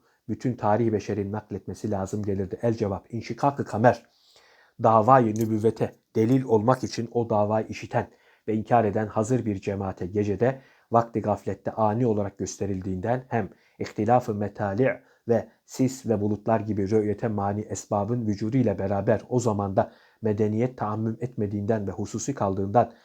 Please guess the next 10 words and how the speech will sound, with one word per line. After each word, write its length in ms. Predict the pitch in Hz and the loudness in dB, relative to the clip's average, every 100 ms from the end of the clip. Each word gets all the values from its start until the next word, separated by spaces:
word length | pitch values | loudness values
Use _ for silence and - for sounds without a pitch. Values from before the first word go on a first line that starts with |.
| _ _ - | _ _ -8
ve 60 | |
tarassudat-ı 600 | - 107 107 - 117 123 117 | -2 0 0 0 0 0 0
semaviye 500 | - 104 104 107 101 | -4 -2 0 -2 -4
pek 280 | - 139 - | -2 -2 0
az 220 | 120 110 | 0 0
olduğundan 600 | - 101 101 101 113 98 - | -2 -2 -2 0 0 -2 -6
bütün 260 | 104 127 | -4 -4
etraf-ı 500 | - 104 - 123 - | -4 -8 2 2 2
alemde 460 | - 104 104 104 107 | -4 -2 -2 -2 -2
görülmek, 500 | 101 98 95 127 | -2 -4 0 2